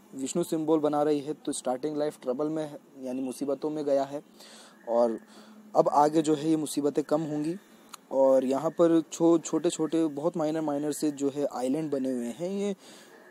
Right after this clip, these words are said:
health related trouble मुसीबत को ही बताते हैं। तो इसके लिए जो है आपको remedies थोड़ी जो मैं WhatsApp पे दूंगा वो करनी रहेगी। और नीचे जितनी रेखा आ रही हैं ये अपनों से ही धोखा अनबन के ही योगों को बता रहा है कि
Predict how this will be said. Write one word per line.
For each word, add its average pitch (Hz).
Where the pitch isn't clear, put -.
health 185
related 175
trouble 147
मुसीबत 147
को 160
ही 156
बताते 107
हैं। 104
तो 123
इसके 180
लिए 170
जो 156
है 156
आपको 151
remedies 147
थोड़ी 151
जो 151
मैं 151
WhatsApp 135
पे 143
दूंगा 131
वो 127
करनी 147
रहेगी। 143
और 143
नीचे 151
जितनी 175
रेखा 156
आ 147
रही 147
हैं 147
ये 151
अपनों 143
से 139
ही 160
धोखा 139
अनबन 139
के 143
ही 143
योगों 127
को 135
बता 107
रहा 110
है 113
कि 127